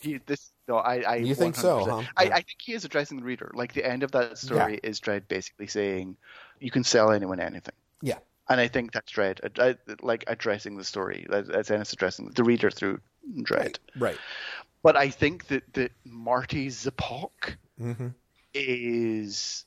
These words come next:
Speaker 1: much closer to who Ennis was at that moment.
Speaker 2: Mm.
Speaker 1: And yeesh. <laughs> Like,
Speaker 2: Yeah.
Speaker 1: it's a, it's a horrible, horrible, horrible story. And honestly, reading the monologue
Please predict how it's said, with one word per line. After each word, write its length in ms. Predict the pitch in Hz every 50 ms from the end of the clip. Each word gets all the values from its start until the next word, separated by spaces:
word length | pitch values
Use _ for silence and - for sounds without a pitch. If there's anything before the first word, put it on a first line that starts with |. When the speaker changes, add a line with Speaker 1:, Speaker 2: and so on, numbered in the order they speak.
| _ -
Speaker 1:
much 400 | 131 120 113 107 107 104 - -
closer 320 | - 117 110 - - 113
to 120 | - - 113
who 120 | 107 113
Ennis 300 | 101 92 92 92 - -
was 200 | - 90 90 -
at 60 | -
that 180 | - 73 73 -
moment. 280 | - - - - - _ _ -
Speaker 2:
Mm. 140 | 95 101 104
Speaker 1:
And 800 | 117 113 107 104 104 104 104 104 101 98 98 98 92 - - - - - - - - - - - _ - - -
yeesh. 600 | - 98 95 92 90 90 - - - - - - -
<laughs> 40 | - - - _ _ - - - - -
Like, 140 | - 156 160
Speaker 2:
Yeah. 40 | 175
Speaker 1:
it's 100 | 156 -
a, 80 | 131 127
it's 140 | 127 - -
a 40 | -
horrible, 640 | - - - - 123 120 120 117 113 117 117 113
horrible, 520 | - - - 143 143 - 165 - - 139 - _
horrible 380 | - 123 131 127 - - 123
story. 280 | - - 131 120 117 113 - - - - -
And 120 | - 165 156
honestly, 500 | - 165 147 156 165 - - 156 147 139 - _ _ _ _
reading 680 | 117 110 107 123 127 127 127 147 143 139 143 143 143 151 _ _ _ _ _ - 120
the 100 | 107 123
monologue 920 | 104 101 95 92 95 98 104 107 110 120 123 131 127 131 135 135 135 -